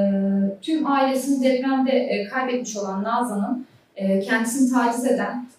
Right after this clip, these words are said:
akrabasından da kurtulmak için bir gece, e, bütün uyku ilaçlarını içmesi, fakat sabah uyandığında kendisini tren rayları üzerinde terk edilmiş bir şekilde bulması, e, kendisine bu, e,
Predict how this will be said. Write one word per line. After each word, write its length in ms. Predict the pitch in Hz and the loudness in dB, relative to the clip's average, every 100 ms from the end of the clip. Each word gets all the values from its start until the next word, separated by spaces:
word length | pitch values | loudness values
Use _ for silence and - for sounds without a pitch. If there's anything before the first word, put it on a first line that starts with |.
| - | -6
akrabasından 840 | 226 226 247 247 240 269 262 254 | -6 -2 2 2 2 0 2 2
da 160 | 240 240 | 2 -2
kurtulmak 480 | 247 - 247 247 247 | -8 -6 0 0 0
için 220 | 247 240 | -4 -2
bir 140 | 247 | 0
gece, 460 | 240 208 240 247 - - _ 196 | 2 0 0 -2 -4 -14 _ -2
e, 320 | 196 190 185 | 2 2 2
bütün 240 | - 254 247 | 0 0 2
uyku 260 | 247 240 | 2 0
ilaçlarını 720 | 233 226 214 220 214 214 208 | -8 -6 -2 0 0 -2 -6
içmesi, 600 | 202 - 208 - 262 269 285 - _ | -4 -6 -6 -8 -4 -4 -4 -12 _
fakat 300 | 247 247 247 | -2 0 2
sabah 300 | 254 247 247 | 2 2 2
uyandığında 480 | 254 240 233 233 247 | 2 0 -2 -2 -4
kendisini 580 | 247 226 226 247 247 - | -2 -2 -4 -2 -2 -2
tren 200 | 240 247 | -4 0
rayları 300 | 220 214 208 | 0 2 0
üzerinde 360 | 202 202 220 | 0 -2 -2
terk 260 | 233 226 226 | -2 -4 -2
edilmiş 320 | 208 202 - | -4 -4 -6
bir 140 | - - | -12 -12
şekilde 280 | 190 190 | -10 -8
bulması, 460 | 180 175 170 - 285 392 - _ - | -6 -6 -8 -8 -6 -6 -12 _ -8
e, 380 | 202 196 190 190 | -2 0 2 0
kendisine 880 | 247 233 247 - 247 240 240 202 202 | 0 0 0 0 0 2 2 0 0
bu, 360 | 240 247 247 - - 190 | 2 4 4 -2 -16 -6
e, 640 | 190 180 175 175 170 170 | -2 0 0 -2 -4 -4